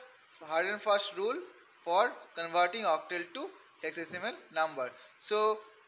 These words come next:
I am writing the, the number two three seven six point seven five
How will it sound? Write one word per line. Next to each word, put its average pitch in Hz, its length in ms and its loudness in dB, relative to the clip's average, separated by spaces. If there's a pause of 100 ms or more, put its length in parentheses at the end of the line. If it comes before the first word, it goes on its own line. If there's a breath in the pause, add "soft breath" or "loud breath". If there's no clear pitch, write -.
(120)
I 175 100 4
am 196 100 -2
writing 185 420 4
the, 214 180 -2
the 175 220 4
number 180 400 2 (160)
two 202 440 -8 (920)
three 202 540 2 (520)
seven 196 880 4 (260)
six 208 580 -8 (360)
point 185 480 2 (2000 loud breath)
seven 196 640 4 (380)
five 175 460 4